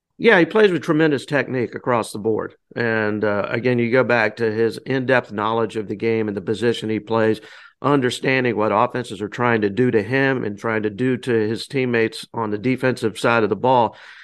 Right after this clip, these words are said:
He's great at his film study, uh, his overall mental preparation.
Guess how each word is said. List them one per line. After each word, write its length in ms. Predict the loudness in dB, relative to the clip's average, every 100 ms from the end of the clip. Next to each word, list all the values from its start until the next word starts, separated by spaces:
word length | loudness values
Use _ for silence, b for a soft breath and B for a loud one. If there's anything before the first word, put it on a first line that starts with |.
| B
He's 140 | -8
great 300 | 0 2 4
at 60 | 4
his 140 | 0
film 300 | 0 0 0
study, 500 | -2 -2 2 0 -2
uh, 200 | -4 -6
his 200 | -6 0
overall 320 | 2 4 4 4
mental 260 | 2 0
preparation. 760 | 0 0 0 2 2 0 -4